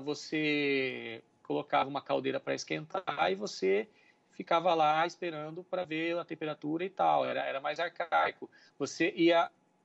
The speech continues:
ia, a cana, ela era cortada manualmente. Hoje, uma, é, colheitadeira, o, o, ela consegue ter um piloto automático, tem ar-condicionado lá pro, pro, pro motorista,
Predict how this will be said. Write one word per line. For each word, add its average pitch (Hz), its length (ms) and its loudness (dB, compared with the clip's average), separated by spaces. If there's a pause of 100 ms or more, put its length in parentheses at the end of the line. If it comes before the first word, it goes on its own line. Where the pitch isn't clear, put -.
(300)
ia, 143 800 0 (720)
a 135 100 -10
cana, 185 280 2
ela 196 160 4
era 190 100 2
cortada 175 460 -4
manualmente. 185 580 -6
Hoje, 160 480 -4 (380)
uma, 139 760 2 (240)
é, 123 560 -8
colheitadeira, 147 800 4 (640)
o, 156 400 -4
o, 156 60 -8 (180)
ela 156 200 4
consegue 165 560 0
ter 170 280 -8
um 170 60 -4
piloto 175 340 2
automático, 165 580 0
tem 151 80 -6
ar-condicionado 151 720 -2
lá 147 180 4
pro, 147 360 -4
pro, 127 600 -4
pro 127 140 -12
motorista, 143 800 2